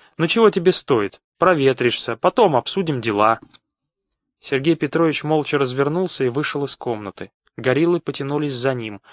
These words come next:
На дворе уселись в голубой мерс, за баранкой пожилой лунатик в бейсбольной кепочке. Хотя гориллы внешне ничем не отличались друг от друга, но одна из них все-таки была главной,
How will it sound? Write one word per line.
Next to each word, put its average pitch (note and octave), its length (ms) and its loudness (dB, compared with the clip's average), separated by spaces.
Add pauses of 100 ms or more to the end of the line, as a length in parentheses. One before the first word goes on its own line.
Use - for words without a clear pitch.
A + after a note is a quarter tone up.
(360)
На C#3 100 0
дворе F3 280 6
уселись E3 400 2
в C3 80 -6
голубой B2 420 4
мерс, D3+ 420 -2
за C3 200 -2
баранкой E3 500 2
пожилой D3+ 420 0
лунатик C#3+ 500 0
в C3 120 -6
бейсбольной C3+ 640 0
кепочке. - 580 -6 (1040)
Хотя C#3+ 320 -2
гориллы C#3+ 480 4
внешне C3+ 420 -2
ничем C3 420 -2
не A#2 100 -4
отличались A2+ 580 -4
друг A2+ 260 -4
от A#2+ 120 0
друга, D#3+ 340 2
но D#3+ 200 0
одна E3 240 2
из D3+ 120 -2
них D#3+ 180 -4
все-таки - 400 -4
была B2 280 2
главной, A2+ 580 2